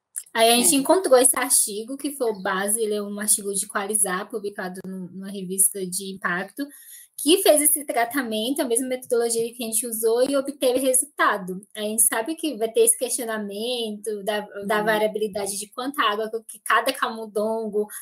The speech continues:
Speaker 1: tomou, porque a gente não pode separar, porque são, são animais que vivem em comunidade,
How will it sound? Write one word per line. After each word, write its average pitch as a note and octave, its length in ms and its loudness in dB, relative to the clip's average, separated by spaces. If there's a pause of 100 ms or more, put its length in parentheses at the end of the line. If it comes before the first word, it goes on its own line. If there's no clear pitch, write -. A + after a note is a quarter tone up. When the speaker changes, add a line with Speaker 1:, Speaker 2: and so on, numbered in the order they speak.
(140)
Speaker 1:
tomou, A3+ 320 6
porque - 140 0
a - 40 4
gente A3+ 200 4
não A#3+ 200 -2
pode A3 460 0
separar, G3+ 560 -2
porque - 160 -4
são, G#3 440 -2
são G#3 400 -2
animais G#3 400 -2
que - 100 -20
vivem A#3 260 -8
em - 20 -10
comunidade, A#3+ 680 -4